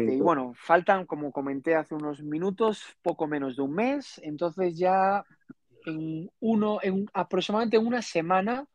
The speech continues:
Speaker 2: o menos, ya los tenistas ya están prácticamente en Australia, ¿eh, Andrew? Porque comienza ya la A T P Cup en uno de enero.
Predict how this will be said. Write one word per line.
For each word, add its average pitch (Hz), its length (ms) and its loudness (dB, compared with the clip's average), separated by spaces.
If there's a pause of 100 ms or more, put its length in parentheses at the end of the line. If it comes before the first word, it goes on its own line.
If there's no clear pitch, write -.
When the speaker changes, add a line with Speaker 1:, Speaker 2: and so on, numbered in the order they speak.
(200)
Speaker 2:
o 156 160 0
menos, 190 480 0
ya 156 240 6
los 190 180 4
tenistas 175 500 0
ya 160 120 2
están 196 280 -2
prácticamente 170 560 -2
en 160 60 -2
Australia, 151 640 2
¿eh, 165 120 2
Andrew? 139 340 -2
Porque 139 260 -6
comienza 175 440 -4
ya 165 200 4
la 156 120 4
A 151 440 2
T 160 100 -4
P 143 160 -4
Cup 202 280 0
en 143 80 -6
uno 147 200 -6
de 143 100 -2
enero. 202 380 0